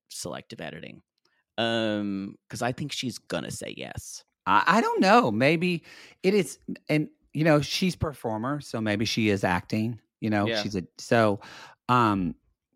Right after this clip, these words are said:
Speaker 2: because
Speaker 1: I
Speaker 2: she
Speaker 1: just,
Speaker 2: says
Speaker 1: one of the reasons
Speaker 2: Go
Speaker 1: I
Speaker 2: ahead.
Speaker 1: say that is she, she came down so hard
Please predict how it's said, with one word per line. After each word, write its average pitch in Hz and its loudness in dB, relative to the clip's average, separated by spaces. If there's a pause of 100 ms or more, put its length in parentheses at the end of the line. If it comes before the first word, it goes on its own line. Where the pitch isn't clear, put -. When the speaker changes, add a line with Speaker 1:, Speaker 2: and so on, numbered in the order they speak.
Speaker 2:
because 135 0
Speaker 1:
I 185 10
Speaker 2:
she 190 4
Speaker 1:
just, 233 0
Speaker 2:
says 123 -2 (360)
Speaker 1:
one 170 2
of 190 0
the 180 2
reasons 175 4
Speaker 2:
Go 147 6
Speaker 1:
I 127 4
Speaker 2:
ahead. - 2
Speaker 1:
say 113 2
that 147 0
is 117 -4
she, 135 -2 (540)
she 131 -4 (180)
came 135 0 (120)
down 123 2
so 131 4
hard 98 2